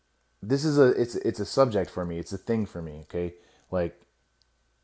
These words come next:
I know this is going on way longer than the solo shows usually go, but, like, this is something that I actually give a fuck about. Like, I, I am, I'm tired of hearing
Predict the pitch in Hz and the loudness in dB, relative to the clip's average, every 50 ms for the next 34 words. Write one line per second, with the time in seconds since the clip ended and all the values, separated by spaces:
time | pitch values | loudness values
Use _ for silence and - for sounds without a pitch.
0 | _ - - 101 95 98 101 98 95 92 92 85 85 98 92 92 90 90 90 90 | _ -12 -10 -6 -2 -2 -2 -2 -4 -6 -8 -6 -4 -4 -2 -2 -4 -4 -4 -4
1 | 87 90 90 90 87 87 87 85 87 85 82 82 80 - - 90 87 87 80 - | -4 -2 -2 -2 -2 -4 -4 -4 -6 -6 -6 -8 -10 -8 -6 -4 -4 -4 -4 -4
2 | 87 85 80 85 85 82 80 80 76 - 87 87 82 73 85 73 82 85 82 - | -6 -8 -6 -8 -10 -10 -10 -10 -8 -6 -6 -6 -4 -6 -6 -6 -6 -6 -6 -8
3 | - - - 87 95 92 - - 113 113 110 - 110 101 95 - 101 95 90 87 | -14 -14 -8 -8 -6 -6 -4 -2 -2 -2 -2 -4 -6 -8 -6 -6 -6 -6 -4 -4
4 | 87 85 90 90 87 - - 90 92 - - 101 95 87 82 90 92 95 92 87 | -2 -2 -2 -2 -2 -4 -6 -8 -6 -6 -6 -8 -8 -6 -2 -2 0 0 0 -2
5 | 82 - _ _ - _ _ _ _ - - 87 82 - - 98 95 90 - - | -6 -14 _ _ -20 _ _ _ _ -10 -10 -10 -10 -8 -4 -2 -2 -2 -4 -8
6 | 82 76 80 73 69 - - - 85 82 78 - - _ _ _ _ _ _ _ | -10 -8 -8 -8 -8 -10 -10 -10 -8 -8 -10 -10 -16 _ _ _ _ _ _ _
7 | _ _ _ _ _ _ _ _ _ _ - 92 92 95 - - - 95 104 101 | _ _ _ _ _ _ _ _ _ _ -6 -4 -4 -4 -4 -6 -4 -4 -2 -4
8 | 95 90 _ _ _ - - 92 98 - - - - - - 95 98 101 98 95 | -4 -6 _ _ _ -12 -10 -10 -10 -10 -12 -16 -12 -8 -6 -4 -4 -2 -4 -4
9 | 92 92 87 - 101 98 95 95 92 90 87 85 | -4 -6 -8 -8 -8 -6 -6 -4 -6 -6 -8 -12